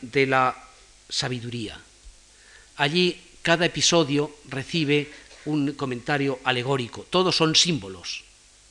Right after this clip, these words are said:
¿verdad? Eh, los lotófagos son símbolos de las personas, eh, que buscan el placer. El cíclope es el, el símbolo del, eh, de la soberbia.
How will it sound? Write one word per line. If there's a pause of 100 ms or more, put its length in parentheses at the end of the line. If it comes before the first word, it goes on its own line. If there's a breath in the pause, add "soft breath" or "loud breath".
(140)
¿verdad?
Eh,
los
lotófagos
son
símbolos
de
las
personas,
eh,
que
buscan
el
placer. (920 loud breath)
El
cíclope
es
el,
el
símbolo (240 loud breath)
del,
eh,
de
la
soberbia.